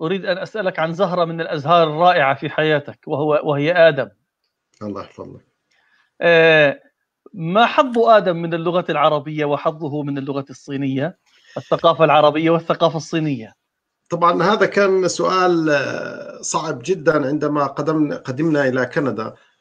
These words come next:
Speaker 2: وكان هل نتكلم معه باللغة الإنجليزية أم باللغة الفرنسية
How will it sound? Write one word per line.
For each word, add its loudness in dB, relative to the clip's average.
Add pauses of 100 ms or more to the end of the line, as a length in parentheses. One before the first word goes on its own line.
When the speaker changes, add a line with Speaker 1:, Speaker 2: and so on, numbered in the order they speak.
(220)
Speaker 2:
وكان 2 (380)
هل 4 (240)
نتكلم -2
معه -2
باللغة -4
الإنجليزية -4 (280)
أم -2
باللغة 0
الفرنسية -4